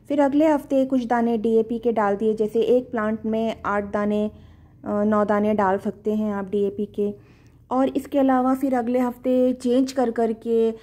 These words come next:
जैसे सरसों खली का लिक्विड फर्टिलाइज़र भी आप डाइल्यूट करके डाल सकते हैं। मिर्च और बैंगन की पौध आई थी, जिसका मैंने वीडियो शेयर किया था आपके साथ।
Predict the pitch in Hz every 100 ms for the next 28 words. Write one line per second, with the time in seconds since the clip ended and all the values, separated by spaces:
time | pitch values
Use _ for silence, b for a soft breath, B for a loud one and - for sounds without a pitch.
0 | B B 233 226 247 240 220 254 254 240
1 | 240 233 220 262 262 233 220 214 214 226
2 | 214 233 220 208 202 202 220 220 208 214
3 | 208 190 190 196 - 208 208 202 202 _
4 | _ _ _ _ _ 254 277 330 320 277
5 | 240 233 254 262 285 - 202 226 247 226
6 | 220 233 240 - b b b - - 277
7 | 247 240 226 220 220 220 220 233 240 220
8 | - 226 226 254 214 - 214 214 214